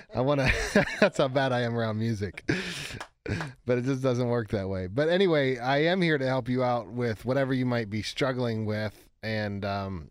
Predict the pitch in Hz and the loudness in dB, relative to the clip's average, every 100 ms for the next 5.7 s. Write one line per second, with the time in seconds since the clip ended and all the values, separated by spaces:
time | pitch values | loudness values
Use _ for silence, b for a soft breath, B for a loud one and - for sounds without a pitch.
0 | _ 113 143 156 110 117 104 - 117 143 | _ -2 0 0 0 0 0 0 0 0
1 | - 139 - 135 - 143 135 131 127 127 | 0 0 -2 -2 -2 0 2 2 2 0
2 | 123 113 - 135 123 113 - 127 117 110 | 0 -2 -2 -2 0 -2 -2 0 0 0
3 | 104 95 107 107 117 117 104 95 - _ | -2 -2 -2 0 0 0 0 -2 -6 _
4 | _ _ _ _ _ _ _ _ - - | _ _ _ _ _ _ _ _ -16 -6
5 | 107 110 110 - 110 101 95 | -2 0 -2 0 0 0 -2